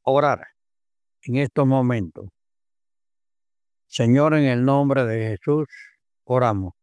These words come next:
Gracias, Señor, por tu eternidad, por tu amor. Gracias, Padre Santo,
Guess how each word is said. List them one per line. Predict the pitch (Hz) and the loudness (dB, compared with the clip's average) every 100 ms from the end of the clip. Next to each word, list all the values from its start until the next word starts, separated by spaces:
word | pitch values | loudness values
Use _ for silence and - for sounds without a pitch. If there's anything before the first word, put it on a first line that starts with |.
| _ _ _ _ _ _ _ _ _ _ _ _ _ _ - | _ _ _ _ _ _ _ _ _ _ _ _ _ _ -4
Gracias, | 131 156 151 - 131 - | 2 4 4 0 -4 -4
Señor, | 131 123 143 139 127 | -4 -2 0 0 -2
por | 135 120 107 | -4 -4 -4
tu | 123 110 98 - _ _ _ _ _ _ _ _ _ _ _ _ _ _ _ _ _ | -8 -8 -10 -16 _ _ _ _ _ _ _ _ _ _ _ _ _ _ _ _ _
eternidad, | - 139 - 127 117 120 127 135 135 131 - _ _ | -8 -4 0 0 0 0 2 2 2 0 -6 _ _
por | 127 117 | -6 -6
tu | - | -4
amor. | 110 123 131 135 127 120 - _ _ _ _ _ _ _ _ _ - | -2 2 2 2 0 -4 -12 _ _ _ _ _ _ _ _ _ -4
Gracias, | 131 147 143 - 139 123 - | 0 2 0 0 -2 -2 -2
Padre | 139 139 123 123 | 0 2 0 -4
Santo, | - 131 135 127 123 135 143 | -4 -2 0 0 -4 -8 -8